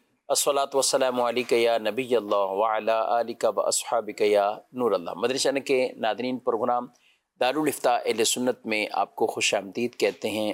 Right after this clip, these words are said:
اللہ رب العالمین ہم سب کو دین اسلام کے احکامات سیکھ کر، سمجھ کر، ان پر عمل پیرا ہونے کی توفیق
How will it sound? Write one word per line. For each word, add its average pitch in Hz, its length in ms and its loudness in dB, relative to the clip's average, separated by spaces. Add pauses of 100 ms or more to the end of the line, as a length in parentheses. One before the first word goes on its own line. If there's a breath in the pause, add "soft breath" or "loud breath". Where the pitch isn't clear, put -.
اللہ 110 180 -2
رب 98 220 -2
العالمین 104 560 -2
ہم 104 180 -4
سب - 320 -2
کو 113 300 2 (580 soft breath)
دین 165 440 0
اسلام 123 540 -2
کے 117 320 2 (120)
احکامات 110 600 0
سیکھ - 280 -4
کر، 117 120 0
سمجھ 123 420 -2
کر، 110 100 0 (120)
ان 117 120 -4
پر 107 160 -2
عمل 107 140 0 (100)
پیرا 101 160 2
ہونے 98 240 -2
کی 127 140 -6
توفیق 120 520 -2